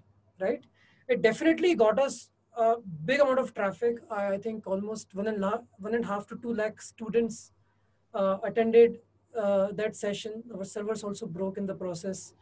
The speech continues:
Uh, uh, if we do the marketing calculations, how many of them stayed, how many of them actually then took a free live class,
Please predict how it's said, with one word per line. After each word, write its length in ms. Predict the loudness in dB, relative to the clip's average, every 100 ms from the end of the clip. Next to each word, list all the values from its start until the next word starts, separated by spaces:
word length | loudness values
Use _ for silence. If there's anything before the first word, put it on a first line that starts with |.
| _ _ _ _
Uh, 540 | -2 0 0 0 -2 -6 _ _ _ _ _ _ _ _ _ -4
uh, 420 | 2 4 6 4 2 _ _
if 220 | -4 0 6
we 140 | 8
do 260 | 8 8 8
the 240 | 8 8
marketing 800 | 8 4 4 0 -2 -2 -4 -8 -14 _ _ 2
calculations, 840 | 4 4 2 2 4 0 -4 -2
how 140 | 2
many 220 | 2 2 0
of 120 | 2
them 140 | 0
stayed, 500 | 0 -2 4 6 6
how 120 | 4
many 180 | 4 4
of 140 | 2 2
them 160 | 2 2
actually 340 | -2 -4 2
then 240 | 4 2
took 200 | 0 -2 -4
a 80 | -14
free 240 | -8 -2 6
live 280 | 6 6
class, 500 | 2 2 4 0 -4